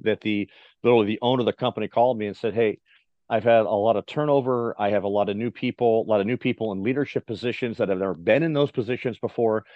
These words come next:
I need help. Can you come in, please, and help me develop those people?" And oftentimes, Josh, what that leads to is developing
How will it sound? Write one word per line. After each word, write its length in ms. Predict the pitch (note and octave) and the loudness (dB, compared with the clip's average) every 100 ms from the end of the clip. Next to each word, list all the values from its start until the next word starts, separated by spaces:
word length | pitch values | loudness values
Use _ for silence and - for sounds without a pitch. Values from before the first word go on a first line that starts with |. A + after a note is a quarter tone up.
| - _ _ - | -20 _ _ -4
I 200 | G#2 A2 | -2 0
need 220 | A2+ G2 | -4 -2
help. 320 | G#2 G2 - - _ _ | 0 -2 -4 -20 _ _
Can 120 | G2+ | -6
you 100 | A2+ | -4
come 240 | - C3+ A#2 | -4 -4 -2
in, 160 | A2 | -6
please, 360 | - A2+ G#2 F#2 | -6 -4 -4 -4
and 140 | F#2+ | -8
help 240 | G2 B2 C3 | -2 -2 -2
me 120 | A2 | -4
develop 600 | G#2 F2+ F#2 A2+ A#2 - | -4 -2 2 2 2 0
those 320 | G#2+ A#2 B2 | 0 0 -2
people?" 540 | - G2+ - G2+ G2 _ - - - - | -4 -6 -2 -2 -4 _ -20 -20 -20 -6
And 360 | A#2 A2 G#2 - | -2 0 -2 0
oftentimes, 720 | A#2+ B2+ C#3+ A#2 A#2+ G#2 F#2+ | 2 2 0 -2 -2 -2 -4
Josh, 320 | - G#2 G2+ | 0 0 2
what 140 | A2 A2 | -4 -4
that 160 | G#2 | -4
leads 240 | B2+ C3+ - | 0 -2 -2
to 300 | B2 A2+ G2+ | -4 -4 -2
is 340 | G2+ G2 G2 | -2 -2 -2
developing 800 | - F2 G#2 G#2+ - A2 G2 | -6 0 2 2 0 -2 -4